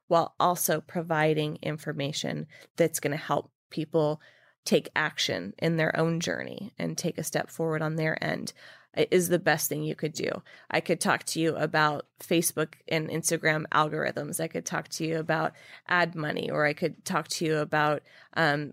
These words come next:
statistics and, and, and percentages and everything else. But at the end of the day,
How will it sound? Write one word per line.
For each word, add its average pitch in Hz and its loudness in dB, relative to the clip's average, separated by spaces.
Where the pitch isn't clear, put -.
statistics - 0
and, 160 0
and, 156 0
and 156 0
percentages 170 2
and 160 -2
everything 165 0
else. 151 -2
But - -2
at 156 -4
the 151 -4
end 202 2
of 202 -6
the 180 -4
day, 170 2